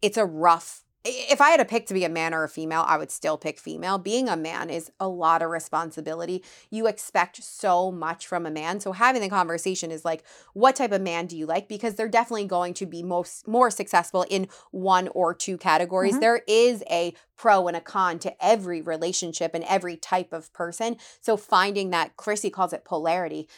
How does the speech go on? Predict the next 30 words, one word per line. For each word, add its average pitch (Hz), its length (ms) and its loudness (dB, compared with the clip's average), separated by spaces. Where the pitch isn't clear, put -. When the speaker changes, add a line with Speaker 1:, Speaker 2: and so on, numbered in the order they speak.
Speaker 1:
that 196 200 0
works 208 260 -2
for 185 140 -10
you 180 200 -6
is 156 140 -10
so 160 200 -2
important. 175 520 -6
But 185 180 -2
speaking 269 380 -8
from 175 320 -4
two 233 400 -8
alpha 175 420 2
females 185 840 -8
is 233 240 2
people 254 400 0
say, 190 320 0
like, 170 180 0
"No 233 320 4
way, 196 400 4
two 285 380 0
alpha, 202 500 6
you 214 100 -2
know, 185 140 2
male 226 560 2
and 190 100 -4
an 175 80 -4
alpha 220 260 2
female 202 440 -2
don't 202 280 0
work." 233 360 0